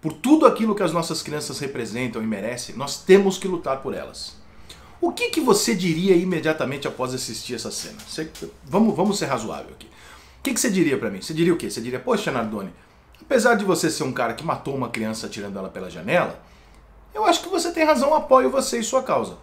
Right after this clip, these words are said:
Ou você seria o cara que, imagino eu, que i-, ia reagir assim: "Cara, você tá maluco? Você? Caralho, você vai falar disso? Não, não é possível, brother. Não, não faz sentido."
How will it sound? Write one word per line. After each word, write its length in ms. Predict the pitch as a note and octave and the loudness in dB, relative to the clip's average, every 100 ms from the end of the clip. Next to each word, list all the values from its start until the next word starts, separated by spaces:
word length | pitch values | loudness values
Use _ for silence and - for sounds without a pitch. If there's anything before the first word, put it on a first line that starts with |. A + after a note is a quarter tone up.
| - - - - - - - | -20 -20 -20 -20 -20 -16 4
Ou 160 | F3+ | 8
você 240 | F#3+ F#3+ E3 | 10 8 6
seria 240 | E3+ D#3+ | 4 4
o 60 | D#3 | 4
cara 400 | D3 D3 D3 - - - | 4 4 2 -8 -20 -20
que, 100 | - G#2+ | -14 -6
imagino 400 | A2 G#2 A#2 G#2+ | -6 -4 -4 -4
eu, 120 | C#3 | -6
que 120 | C#3 B2 | -8 -10
i-, 240 | B2+ B2+ C3+ | -10 -10 -2
ia 120 | C#3 | 2
reagir 380 | D#3 D#3 C3 D#3 | 4 4 4 0
assim: 300 | - B2 - - - - | 0 -4 -8 -18 -20 -14
"Cara, 140 | - A3+ | -6 -4
você 80 | - | -2
tá 80 | |
maluco? 480 | B3 G#3 C3+ A#2 - | -2 0 2 0 0
Você? 600 | A2+ E3 - G#3 D4+ D#4 - - - - | 0 2 4 6 4 2 -6 -20 -20 0
Caralho, 280 | - A3+ A#3 | 4 6 4
você 460 | A3 A#3+ - B3+ F4 | 6 4 4 6 8
vai 140 | D4 | 8
falar 220 | C4 G#3+ | 8 6
disso? 280 | G3 D4 D4+ | 6 6 6
Não, 160 | C#4+ D#4 | 4 6
não 120 | E4 | 4
é 20 | |
possível, 580 | - - C#4+ F#4+ D#4 G#3 | 2 -4 4 6 8 8
brother. 300 | F#3+ F3+ G#3+ | 6 6 4
Não, 80 | C4 | 2
não 260 | G4 G4 | 0 0
faz 220 | - D#4 | 2 2
sentido." 500 | E4 D#4+ G3+ C4 - | 4 0 2 0 0